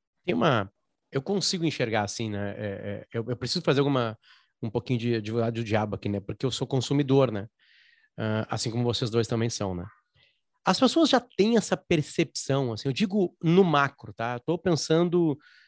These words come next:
na cidade pequena, ou da pessoa mais afastada da cidade grande, né? Porque a gente, assim, o nosso meio de comunicação, assim, é uma espécie de bolha, né? Obviamente, né? É, é, a gente tá muito protegido nas nossas bolhas, né? E, e esse produto aqui quer romper, quer falar com todo mundo, quer falar,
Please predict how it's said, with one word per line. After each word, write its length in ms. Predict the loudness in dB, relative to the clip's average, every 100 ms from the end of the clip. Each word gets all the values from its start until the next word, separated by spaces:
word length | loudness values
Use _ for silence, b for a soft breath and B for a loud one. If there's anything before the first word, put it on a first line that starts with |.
| b -6
na 120 | -6
cidade 360 | 0 0 0
pequena, 680 | -2 -4 2 4 6 4 4
ou 40 |
da 100 | 2
pessoa 460 | 0 -2 -4 0 0
mais 240 | 0 -4
afastada 420 | -4 -6 -4 -2 -2
da 140 | -4
cidade 320 | -4 -4 -2
grande, 600 | -2 0 2 2 0 -2
né? 180 | -4 -6 -8 b b b
Porque 280 | -6 0 2
a 20 |
gente, 240 | 4 4 0
assim, 180 | 0 2
o 60 |
nosso 260 | 2 0 0
meio 160 | -2
de 80 | -2
comunicação, 540 | -4 -4 -2 0 0 0
assim, 220 | 0 0
é 20 |
uma 80 | 0
espécie 420 | -2 -2 -2 -2
de 140 | -6
bolha, 420 | 0 6 8 6 4
né? 160 | 0
Obviamente, 640 | 0 0 0 -4 -4 -6 -12
né? 80 | -16 _ b b b b
É, 340 | 0 2 2 2
é, 280 | 0 0 -2
a 80 | -2
gente 240 | -2 -4 -2
tá 240 | 2 2 2 -4
muito 400 | -2 2 2 0
protegido 560 | 0 -2 0 0 0 0
nas 160 | 0
nossas 340 | 0 -2 -4 -4
bolhas, 360 | -2 -2 -4
né? 100 | -8 -16 b b
E, 240 | -2 2 4
e 20 |
esse 140 | 4
produto 220 | 2 0 0
aqui 120 | 0
quer 120 | 2
romper, 340 | 2 4 2
quer 140 | 2 0
falar 160 | -2
com 120 | -2 -4
todo 200 | -2 -2
mundo, 260 | 0 -2
quer 80 | -4
falar, 260 | -4 -6